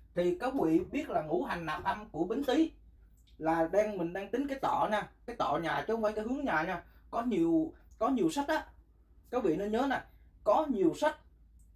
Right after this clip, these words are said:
muốn giấu nghề, muốn giấu nghề, tức là các vị thầy xưa người ta muốn, ờ, giấu nghề cho nên người ta ghi á,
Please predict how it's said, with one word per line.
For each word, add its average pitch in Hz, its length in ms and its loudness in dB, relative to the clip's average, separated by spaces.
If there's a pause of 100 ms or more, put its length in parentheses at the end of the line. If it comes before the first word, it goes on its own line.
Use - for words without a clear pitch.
(760)
muốn 277 520 2
giấu 247 120 4
nghề, 202 380 2 (460)
muốn 226 200 -6
giấu 247 120 -2
nghề, 165 360 2
tức 277 120 -4
là 151 380 0 (120)
các 240 200 -6
vị 143 140 0
thầy 147 200 -4
xưa 214 360 -2
người 196 160 -4
ta 185 140 -2
muốn, 240 300 -4
ờ, 208 260 -2 (240)
giấu 196 160 2
nghề 165 360 2
cho 175 100 -2
nên 175 180 -4
người 156 120 -2
ta 175 200 -2
ghi 202 340 0
á, 220 100 0